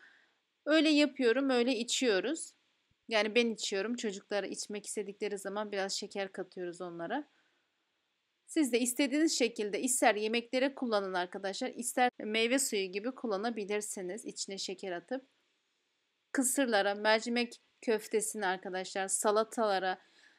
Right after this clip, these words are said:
sarmalara, dolmalara, her türlü yere, dediğim gibi nar ekşisini ve sumak ekşisi kullandığınız her yere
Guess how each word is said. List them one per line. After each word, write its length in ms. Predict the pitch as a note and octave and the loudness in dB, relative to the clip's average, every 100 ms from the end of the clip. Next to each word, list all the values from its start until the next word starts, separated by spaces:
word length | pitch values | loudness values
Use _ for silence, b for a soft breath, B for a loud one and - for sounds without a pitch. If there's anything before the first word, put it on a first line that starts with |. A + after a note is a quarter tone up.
| b | b
sarmalara, 840 | - - A#3 A#3 A3+ G#3+ G3+ G3 F#3 | -6 4 6 6 4 4 4 2 6
dolmalara, 600 | A3 A#3 A3+ G3+ F#3+ G3 | 6 6 2 2 2 0
her 460 | - D4 F#4+ F#4 - | -2 6 6 4 0
türlü 260 | B3 A3+ | 0 2
yere, 320 | A#3 G#3 F#3 | 0 0 2
dediğim 340 | G#3 A3+ C4 A#3+ | -2 2 2 2
gibi 280 | G#3+ F#3 G#3 | -2 -6 2
nar 160 | B3+ | 2
ekşisini 500 | B3+ B3 B3 C#4+ C#4 | 2 0 -2 0 0
ve 80 | G#3+ | 0
sumak 380 | - B3 C4+ C4+ | -2 0 0 2
ekşisi 440 | A3 A3 F#3+ - | -2 -2 -6 -6
kullandığınız 880 | - - C4 A#3 G3+ F#3 F3+ F#3 - | -6 -4 2 2 2 -4 -6 -8 0
her 180 | C#4 C#4+ | 2 4
yere 360 | A#3+ G3+ C#4+ | 2 2 -2